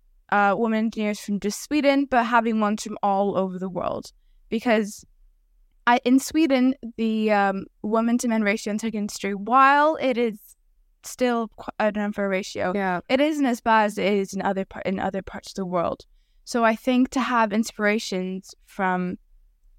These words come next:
Speaker 1: other places would be a great help, espe-, specifically to the ones who have almost no inspiration or initiative at all to start programming.
Speaker 2: Yeah, yeah, I absolutely think so too. And it's also very exciting to be,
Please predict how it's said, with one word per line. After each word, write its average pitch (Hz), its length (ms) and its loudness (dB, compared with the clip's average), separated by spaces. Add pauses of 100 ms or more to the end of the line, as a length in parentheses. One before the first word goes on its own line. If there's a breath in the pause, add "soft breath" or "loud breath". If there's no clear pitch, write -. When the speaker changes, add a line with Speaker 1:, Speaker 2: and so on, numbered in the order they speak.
(120)
Speaker 1:
other 208 200 4
places 233 560 0
would 202 100 -8
be 196 120 -2
a 190 40 -6
great 208 320 0
help, 196 240 -2
espe-, 208 280 -6
specifically 233 640 -2
to 233 140 0
the 208 100 2
ones 196 320 -2 (380)
who 226 80 -8
have 220 180 2
almost 214 360 -2
no 196 320 4 (160)
inspiration 185 760 -2
or 180 140 -4
initiative 190 540 -2
at 185 100 -2
all 170 240 2
to - 140 -10
start - 280 -6
programming. - 560 -6 (1080)
Speaker 2:
Yeah, 214 200 -2 (180)
yeah, 208 260 4
I 190 80 2
absolutely 180 520 -2
think 175 160 -4
so 165 160 -8
too. - 220 -4 (460)
And 196 140 4
it's 185 160 2
also 196 240 0
very 170 520 0 (100)
exciting 190 480 -4
to 180 140 -6
be, 160 340 -2